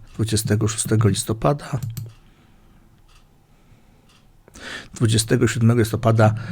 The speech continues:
miałem już nadwyżkę, którą mogłem wyeksportować do sieci energetycznej. I od początku roku, mm,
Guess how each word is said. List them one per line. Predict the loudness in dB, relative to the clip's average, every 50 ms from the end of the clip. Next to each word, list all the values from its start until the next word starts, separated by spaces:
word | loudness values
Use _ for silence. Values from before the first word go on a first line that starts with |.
| -10 -8 -2 2
miałem | 4 6 6 6 6 6
już | 4 4 2
nadwyżkę, | 2 0 0 2 2 2 2 2 0 -2 -6
którą | -6 -4 -2 0 2 2
mogłem | 4 4 2 2 2 2 2 2 2
wyeksportować | 2 2 0 0 0 0 -2 -2 0 0 0 2 2 0 0
do | 0 -2
sieci | -2 -2 -2 -2 -2 -4 -2
energetycznej. | 0 0 0 0 -2 -4 -4 -2 -2 -2 -2 -2 -4 -10 -16 -18 -20 -20 -20 -20 -20 -20 -20 -20 -20 -20 -20 -14 -14 -12 0 4
I | 6 6 6 4 2 -6 -16 -14 -16 -16 -16 -18 -4 -2
od | -2 0 2
początku | 0 0 2 2 2 2 0 0 2 4 6
roku, | 6 6 4 2 0 2 4 6 6 6 4 2 -4 -12 -18 -20 -20 -16 -4 0
mm, | 4 4 4 2